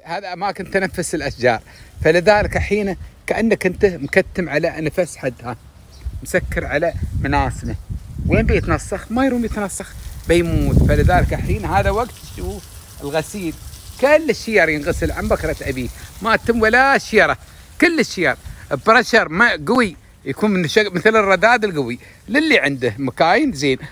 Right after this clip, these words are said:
واللي ما عنده مكين ب-، بيب عادي، يحاول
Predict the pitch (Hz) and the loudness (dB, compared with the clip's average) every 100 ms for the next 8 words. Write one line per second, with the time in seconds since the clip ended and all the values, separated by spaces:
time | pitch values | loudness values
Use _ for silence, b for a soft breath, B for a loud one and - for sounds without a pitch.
0 | B 240 247 247 170 160 151 143 - 247 | B 0 2 4 2 0 -4 -6 -6 -2
1 | 302 226 196 185 208 147 127 139 147 220 | -2 0 -2 2 2 2 2 2 2 -2
2 | - 247 175 180 320 | 2 2 2 0 -6